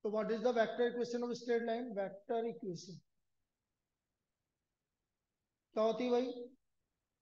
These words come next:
R vector equal to A vector plus lambda B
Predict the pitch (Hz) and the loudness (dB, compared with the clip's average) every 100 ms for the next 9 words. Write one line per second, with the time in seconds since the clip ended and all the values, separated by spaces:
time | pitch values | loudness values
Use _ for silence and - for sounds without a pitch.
0 | _ _ _ _ _ - 202 214 226 220 | _ _ _ _ _ -2 2 6 6 6
1 | 220 220 - 233 233 233 226 214 208 233 | 2 0 -2 0 2 2 4 4 4 6
2 | 233 220 202 214 214 202 - - 233 214 | 12 12 12 12 12 12 6 4 6 8
3 | 175 208 - _ _ _ _ _ _ _ | 6 0 -4 _ _ _ _ _ _ _
4 | _ 196 170 196 190 196 202 220 190 | _ -4 0 2 2 2 4 4 4